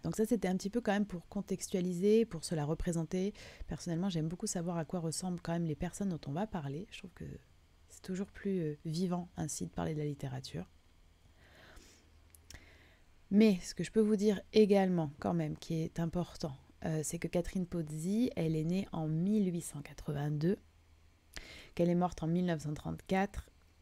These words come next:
et qu'elle a vécu toute sa vie à Paris. Alors, euh, quand je dis qu'elle a vécu toute sa vie à Paris, hein, elle n'est pas restée non plus à Paris. Euh, elle est née à Paris, elle est morte à Paris, mais elle a aussi, euh,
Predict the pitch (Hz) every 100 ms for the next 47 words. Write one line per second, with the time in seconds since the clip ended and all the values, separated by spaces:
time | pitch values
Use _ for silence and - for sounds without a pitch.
0 | - 180 175 156 151 - 196 180 165 175
1 | 180 170 160 131 - - - _ _ -
2 | 156 151 143 156 - 170 147 143 180 170
3 | 185 170 151 170 175 - - 160 160 151
4 | 151 160 202 180 180 147 139 139 165 160
5 | 143 180 160 143 170 - _ - - 165
6 | 139 131 - - - - - 160 156 151
7 | 160 160 196 196 143 139 165 190 143 135
8 | 180 - 165 147 135 143 208 - - -
9 | - - 170 185 - 165 160 160 156 -
10 | - 175 180 147 135